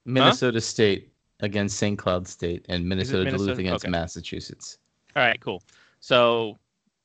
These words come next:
Speaker 2: Duluth, Massachusetts, Saint Cloud State, Mankato.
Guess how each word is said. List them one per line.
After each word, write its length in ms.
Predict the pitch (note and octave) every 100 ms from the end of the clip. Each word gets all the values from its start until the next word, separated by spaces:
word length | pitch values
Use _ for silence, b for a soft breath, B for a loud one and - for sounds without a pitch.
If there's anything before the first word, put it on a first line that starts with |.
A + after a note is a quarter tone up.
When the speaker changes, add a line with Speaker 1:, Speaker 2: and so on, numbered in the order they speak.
| _ _ _ _ -
Speaker 2:
Duluth, 520 | A#2 C#3 E3 - -
Massachusetts, 880 | C3+ C3+ C3+ - A#2 G#2 G2 - - _ _ _ _ _ _ _ _
Saint 320 | - B2+ B2+
Cloud 260 | C#3 A#2+ A#2
State, 340 | - G#2 G2+ _ _ _ _ _
Mankato. 520 | G#2+ G2+ G2 F2 G2